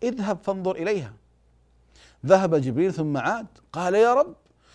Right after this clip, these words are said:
وعزتك وجلالك، لا يسمع بها أحد إلا لم يدخلها، إلا لم يدخلها".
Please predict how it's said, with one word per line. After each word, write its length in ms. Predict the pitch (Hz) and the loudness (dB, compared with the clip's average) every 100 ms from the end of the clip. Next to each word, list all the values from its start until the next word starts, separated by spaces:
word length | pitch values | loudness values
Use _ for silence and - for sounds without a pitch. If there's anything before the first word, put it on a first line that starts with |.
| - | -6
وعزتك 1000 | 156 214 254 240 202 311 311 269 220 185 165 | 8 10 10 6 8 8 8 4 6 4 10
وجلالك، 960 | 226 294 285 294 311 330 320 294 214 | 12 12 12 10 12 12 12 8 6
لا 600 | 220 165 208 277 311 320 | 6 8 8 10 10 10
يسمع 420 | 339 262 277 240 | 6 6 4 4
بها 460 | 277 311 277 294 320 | 4 6 6 6 4
أحد 320 | 381 233 165 - | 8 8 8 -2
إلا 260 | 226 196 175 | 2 6 6
لم 200 | 165 143 | 4 -2
يدخلها، 400 | 110 - 85 - _ _ _ _ _ _ _ _ _ _ _ _ _ | -4 -10 -14 -18 _ _ _ _ _ _ _ _ _ _ _ _ _
إلا 420 | 311 381 370 285 285 | 4 8 10 10 10
لم 80 | |
يدخلها". 460 | 214 156 262 190 | 2 0 0 0